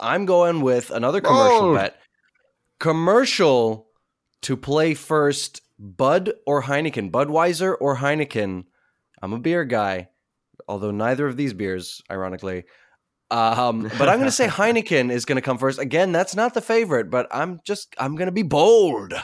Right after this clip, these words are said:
Speaker 1: We love
Speaker 2: Be
Speaker 1: boldness.
Speaker 2: bold.
Speaker 1: Yes, so Heineken before Budweiser.
Speaker 2: Uh, no Clydesdales for David. Uh, my next one,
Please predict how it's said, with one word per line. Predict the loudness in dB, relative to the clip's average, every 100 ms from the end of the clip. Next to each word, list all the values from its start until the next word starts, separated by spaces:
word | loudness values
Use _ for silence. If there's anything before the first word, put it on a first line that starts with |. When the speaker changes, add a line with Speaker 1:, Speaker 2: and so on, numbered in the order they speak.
| -14 _ _ _
Speaker 1:
We | -2
love | 2 2 2
Speaker 2:
Be | 2
Speaker 1:
boldness. | 6 6 6 6 6 6 4 2
Speaker 2:
bold. | -8 _ _ _ _ -4
Speaker 1:
Yes, | 0 0 0
so | 0 0 -2 -8
Heineken | -2 2 2 2 0 -2 -8 _ _ _ _ _ _ _ _ -8
before | -8 -4 -4 -2
Budweiser. | -2 -2 -2 -6 -8 -14 -18 _ _ _ _ _ _ _ _ _ _ -14
Speaker 2:
Uh, | -8 -6
no | -2 -4
Clydesdales | -4 -4 -4 -2 -4 -4
for | -8
David. | -8 -6 -6 -6 -10 -18 _ _ -6
Uh, | -2 0 0
my | 0
next | 0 -2 0
one, | 0 -2